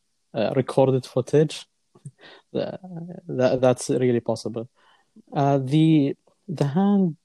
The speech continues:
thing, uh, I don't know if it's really a hand because, I mean, I played some football. Uh, I know how to play. Like, I've played and I've seen this and this happened to me.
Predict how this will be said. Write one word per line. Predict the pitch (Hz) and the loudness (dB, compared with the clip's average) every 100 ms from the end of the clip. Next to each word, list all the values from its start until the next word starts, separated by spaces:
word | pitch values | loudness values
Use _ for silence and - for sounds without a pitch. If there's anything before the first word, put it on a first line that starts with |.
| - | -20
thing, | - 143 139 135 - | -4 0 0 0 -4
uh, | - - _ _ _ _ _ _ _ _ _ _ _ | -8 -12 _ _ _ _ _ _ _ _ _ _ _
I | 175 | 2
don't | 214 220 | 2 2
know | 240 | 2
if | 175 - | 0 0
it's | 135 - | -4 -2
really | 131 147 131 | 0 2 2
a | 120 | -2
hand | 120 131 127 | -4 -4 -6
because, | 120 127 123 - _ _ _ _ _ _ - | -4 -4 -4 -10 _ _ _ _ _ _ -6
I | 156 | 0
mean, | 160 | 0
I | 156 151 | 2 -2
played | - 160 151 - | 0 2 2 2
some | 120 113 | -6 -6
football. | - 101 - 107 | -6 -6 -2 -2
Uh, | 110 120 117 - _ _ _ _ _ - | -2 -4 -8 -16 _ _ _ _ _ -4
I | 139 | 0
know | 139 151 147 | 0 0 -2
how | 120 127 | -2 -4
to | 127 - _ | -6 -12 _
play. | 117 113 110 | -4 -2 -4
Like, | 110 - _ _ _ _ - - | -8 -10 _ _ _ _ -12 -4
I've | 127 113 - | -2 -4 -4
played | 120 120 113 | 2 2 2
and | 110 107 | -2 -4
I've | 110 | -6
seen | - 120 117 110 | -6 -4 -4 -2
this | 110 107 - | 0 -2 -4
and | 107 110 | -6 -8
this | - 120 110 | -6 -4 -4
happened | - 117 120 110 | -4 -6 -6 -6
to | 113 | -4
me. | 113 113 | -6 -10